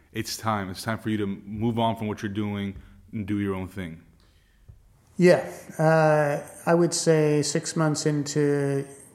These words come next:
Speaker 2: taking over Shutters on the Beach, I moved from San Francisco to Santa Monica to run Shutters on the Beach.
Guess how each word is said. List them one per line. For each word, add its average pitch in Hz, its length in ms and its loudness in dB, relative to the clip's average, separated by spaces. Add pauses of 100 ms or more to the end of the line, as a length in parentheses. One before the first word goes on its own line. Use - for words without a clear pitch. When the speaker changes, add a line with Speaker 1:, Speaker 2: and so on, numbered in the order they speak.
(100)
Speaker 2:
taking 151 360 0
over 139 240 -2
Shutters 139 460 0
on 135 100 -2
the 135 80 -4
Beach, 139 340 -4
I 143 40 0
moved 147 240 -2
from 139 160 -6
San 139 200 -4
Francisco 147 540 -2
to 135 80 -2
Santa 135 300 -2
Monica 143 480 -2
to 143 160 -8
run 139 180 -4
Shutters 135 420 -4
on 139 100 -4
the 139 40 -4
Beach. 143 460 -4